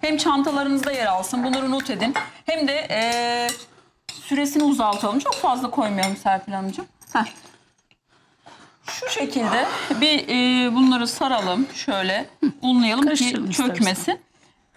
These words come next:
Speaker 1: Kekimize sıvıları koyduk. Eleyerek, e, tarçınımızı, vanilya ve kabartmamızı ekledikten sonra şimdi içerisine de şöyle unladığımız üzümleri koyuyoruz.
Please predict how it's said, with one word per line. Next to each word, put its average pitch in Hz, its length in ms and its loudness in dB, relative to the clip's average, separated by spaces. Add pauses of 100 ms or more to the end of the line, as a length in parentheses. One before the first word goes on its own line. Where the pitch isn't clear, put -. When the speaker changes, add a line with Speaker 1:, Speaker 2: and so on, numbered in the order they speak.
Speaker 1:
Kekimize 302 440 -2
sıvıları 294 500 -2
koyduk. 220 500 -4
Eleyerek, 294 420 0 (340)
e, 247 440 -2 (100)
tarçınımızı, 247 880 2 (220)
vanilya 254 380 4
ve 220 60 0
kabartmamızı 247 640 0
ekledikten 262 520 -2
sonra 208 460 -2 (400)
şimdi 302 240 -2
içerisine 254 600 0
de 220 80 -2
şöyle 226 560 0 (640)
unladığımız 220 720 2
üzümleri 254 440 4
koyuyoruz. 285 640 2